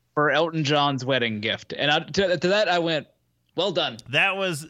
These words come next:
Speaker 2: that was him trying to prove he wasn't homophobic, because he got a lot of flack
Speaker 1: Well,
Speaker 2: early
Speaker 1: also,
Speaker 2: on
Speaker 1: he,
Speaker 2: for a lot of really
Speaker 1: he
Speaker 2: homophobic
Speaker 1: became
Speaker 2: songs.
Speaker 1: friends with El-, he became friends with Elton John.
Speaker 2: He did.
Speaker 1: Like, at a certain point, you're just like, "All right, life's weird, man. Elton John and Eminem are friends.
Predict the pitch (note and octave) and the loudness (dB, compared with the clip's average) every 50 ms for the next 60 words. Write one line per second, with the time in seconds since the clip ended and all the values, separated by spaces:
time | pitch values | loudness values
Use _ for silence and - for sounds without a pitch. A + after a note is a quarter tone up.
0 | - C#3 C#3+ D#3+ D#3+ E3+ D#3 C3 E3 D#3+ C#3 D3 D#3 D3+ D3 C3+ C3 - - D#3 | -8 -6 -4 -4 -4 -6 -6 -6 -6 -6 -6 -4 -4 -4 -4 -4 -6 -6 -6 -6
1 | D3 C#3 B2+ C3+ C3+ C3 C3 B2 B2 A#2 A#2+ B2+ A#2+ A2+ G#2+ - - C3 A#2 G#2+ | -4 -4 -4 -4 -4 -4 -4 -4 -6 -6 -6 -6 -6 -6 -8 -10 -8 -6 -6 -6
2 | G2+ G#2+ A2 A2 - - C3 C3 A#2 - B2 B2 A#2 A2+ G#2 - - B2+ A#2 B2+ | -6 -10 -16 -20 -20 -20 -14 -14 -12 -8 -6 -6 -6 -6 -6 -6 -6 -6 -4 -4
3 | A#2+ A2+ A2 A2 A2+ A2+ A2 A2 - - B2+ B2+ B2 A2+ A2+ A#2 - C#3 C3 B2 | -4 -4 -6 -6 -6 -6 -6 -6 -8 -6 -4 -2 0 0 0 0 -2 -2 -2 -2
4 | A#2+ A#2+ A2+ - - A#2+ A#2 A2+ A2 G#2+ G#2 - _ - - F#3 F#3 - C3 B2+ | 0 0 2 2 2 0 -2 -2 -4 -6 -6 -10 _ -12 -10 -10 -10 -8 -6 -6
5 | A#2+ A#2+ A#2+ B2 B2 B2 A#2+ A#2 A#2 A#2 B2 B2 A#2+ A#2 A2+ G#2+ - C#3+ C3 B2 | -6 -4 -4 -2 -2 -2 -2 -2 -4 -6 -6 -6 -4 -4 -4 -4 -4 -4 -4 -4
6 | A#2 - - C3+ B2+ - A2 A#3+ A#3+ A3+ A#2+ A2 G3+ G#3 G3+ - G3 F3+ - - | -4 -2 -2 -2 -2 -2 -2 -2 -2 -2 -4 -4 -4 -4 -2 -2 -4 -4 -2 -2
7 | - F3+ - _ _ _ _ _ _ _ _ _ _ _ _ _ _ _ _ _ | -2 -2 -2 _ _ _ _ _ _ _ _ _ _ _ _ _ _ _ _ _
8 | _ - A#3 A#3+ D4+ - - A#3+ A3 F#3+ - G3 G3+ F#3 D#3+ D#3 D#3+ G#2+ D#3+ D#3+ | _ -6 -4 -4 -2 0 0 0 0 0 0 0 0 0 0 0 0 0 0 0
9 | B2+ C3 A#2 A#2 C3 A#2 G2+ F#2 - - - G2 G2 G2 - _ - D3+ D3 D#3 | -2 -2 -2 0 2 2 2 0 -2 -4 -4 -6 -10 -14 -12 _ -2 0 2 2
10 | E3+ E3+ D#3 - A3+ G#3 F3+ D3+ - - F3+ E3 D#3 - D#3+ D3+ D3+ F3 D#3+ D#3 | 2 0 2 2 2 0 0 -4 -6 -4 -4 -4 -4 -4 -4 -4 -2 -2 -2 -2
11 | - E3 D3+ C3 - - - _ _ _ _ _ _ - A#2 D3 D#3 C3+ C3+ C#3 | 0 0 0 0 -2 -4 -10 _ _ _ _ _ _ -2 0 2 2 2 2 2
12 | C#3+ C#3 - _ _ _ _ _ _ _ - A2 A#2+ C#3 C#3 C3+ - C3 C#3+ C#3+ | 0 -2 -6 _ _ _ _ _ _ _ -8 -2 -2 -2 -2 -2 -4 -4 -2 0
13 | C3+ B2 A#2 A#2+ B2 B2+ B2+ B2+ - C#3 D3+ C3+ D3 C3 D3+ D3 D3+ C#3+ C#3 C#3+ | 0 -2 0 0 0 0 0 0 -2 -4 -4 -4 -4 -2 0 0 0 2 0 0
14 | C#3 C#3 C3 C#3 C3+ C3 B2+ A#2+ - C#3 C3 A#2+ A2+ G#2 G#2 - - | 0 0 0 -2 -2 -2 -4 -4 -2 -2 -2 -2 -2 -4 -8 -10 -14